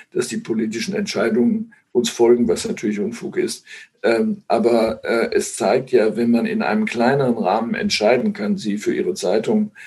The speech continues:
und wir für unsere Universität,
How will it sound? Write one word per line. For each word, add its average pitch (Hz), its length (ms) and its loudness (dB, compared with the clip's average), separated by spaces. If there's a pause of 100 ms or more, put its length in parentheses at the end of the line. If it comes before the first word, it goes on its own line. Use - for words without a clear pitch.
(420)
und 110 200 2
wir 107 180 0
für - 440 0
unsere 107 300 2
Universität, 113 880 0